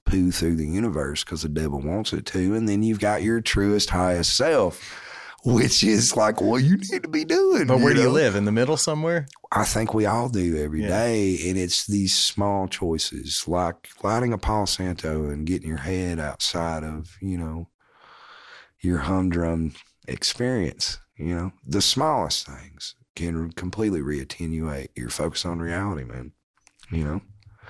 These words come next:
Speaker 1: It's, it's,
Speaker 2: Mm.
Speaker 1: it's all a shit sickle, bro.
Speaker 2: Mm.
Speaker 1: It's just how you wanna lick it,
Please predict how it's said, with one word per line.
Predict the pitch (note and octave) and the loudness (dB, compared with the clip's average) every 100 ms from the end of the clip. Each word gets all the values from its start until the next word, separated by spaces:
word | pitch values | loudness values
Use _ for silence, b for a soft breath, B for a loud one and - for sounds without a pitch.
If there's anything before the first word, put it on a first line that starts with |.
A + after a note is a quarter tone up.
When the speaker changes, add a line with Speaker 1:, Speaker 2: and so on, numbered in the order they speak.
| B B B B B B B B B - | B B B B B B B B B -2
Speaker 1:
It's, | A#2+ - | 2 4
it's, | C4+ - - G#3+ | 4 4 4 4
Speaker 2:
Mm. | B2 | 2
Speaker 1:
it's | B2 B2+ | 2 4
all | C#3+ F3 | 4 4
a | A2+ | 4
shit | - C3+ D3 | 2 2 2
sickle, | - A2+ G2+ - D#2 | 2 2 2 0 0
bro. | F2+ E2 | 2 2
Speaker 2:
Mm. | F#2 G#2+ G#2 | 2 2 2
Speaker 1:
It's | - | 0
just | - A#2 - | 2 0 2
how | A#2 G#2+ | 2 4
you | G2+ G2 G2 | 4 4 2
wanna | G2 F#2 | 2 0
lick | A#2+ B2+ - | 0 -2 -4
it, | D2 | -4